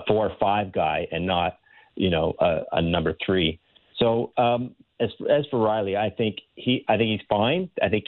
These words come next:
he knows what he is. They know what he is, but he has to have the right partner,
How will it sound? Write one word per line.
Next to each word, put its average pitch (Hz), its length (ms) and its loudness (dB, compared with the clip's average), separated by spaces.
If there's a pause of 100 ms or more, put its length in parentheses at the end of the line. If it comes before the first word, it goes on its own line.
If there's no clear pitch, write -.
he 131 120 4
knows 143 280 0
what 123 140 2
he 110 160 0
is. 104 280 -2
They 107 140 2
know 123 140 2
what 113 160 0
he 92 160 -2
is, 90 200 -2 (300)
but 98 80 4
he 95 80 2
has 110 320 0
to 113 80 2
have 90 220 0
the 92 60 -2
right 90 260 0
partner, 85 440 0